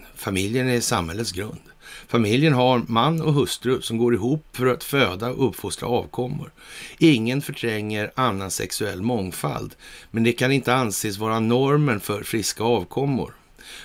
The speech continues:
"Låt alla identifiera sin sexualitet som de önskar, men vi förstår att varje barn som fötts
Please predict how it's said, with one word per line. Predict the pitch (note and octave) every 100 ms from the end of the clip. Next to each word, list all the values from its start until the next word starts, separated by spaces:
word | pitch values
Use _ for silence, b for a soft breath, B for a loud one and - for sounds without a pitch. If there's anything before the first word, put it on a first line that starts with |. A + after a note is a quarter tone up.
| B
"Låt | C#3+ D#3+ E3
alla | D#3+ D3 A#2
identifiera | A2 A2 - A2 G#2+ F#2+
sin | F#2+
sexualitet | - G2+ - G#2 G#2 C3 C#3 -
som | G#2+
de | G#2+
önskar, | A2 F2+ - A2+ G#2+ -
men | G#2 G#2
vi | A#2
förstår | B2 - C#3 C#3+ A2+
att | G#2+ G#2
varje | A#2 G#2 G#2
barn | G2+ A2+ C3 F#2+
som | - G2
fötts | C#3 A#2+ - - -